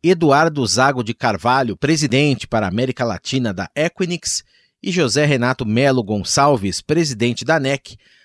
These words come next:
para discutir os avanços da tecnologia, seus impactos nos negócios, com foco na transformação digital acelerada que tudo isso vem imprimindo na sociedade,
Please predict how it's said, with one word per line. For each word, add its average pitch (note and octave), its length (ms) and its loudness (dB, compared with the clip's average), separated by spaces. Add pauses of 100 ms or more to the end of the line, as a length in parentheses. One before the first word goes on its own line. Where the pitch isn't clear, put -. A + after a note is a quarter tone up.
(140)
para F3 160 -2
discutir F#3 440 0
os C3 160 4
avanços B2 560 0
da G2+ 120 -2
tecnologia, C#3+ 840 0 (280)
seus A2+ 280 -4
impactos A#2+ 680 -4
nos G2+ 200 -6
negócios, D#3 680 0 (300)
com G3+ 120 -4
foco F3 360 2
na A#2+ 120 -2
transformação C3 880 -4
digital A2+ 520 -2
acelerada C3 800 0
que F3 100 -10
tudo D#3+ 220 0
isso C#3+ 220 0
vem B2 160 2
imprimindo A2 520 0
na C#3 200 -2
sociedade, C3 720 -2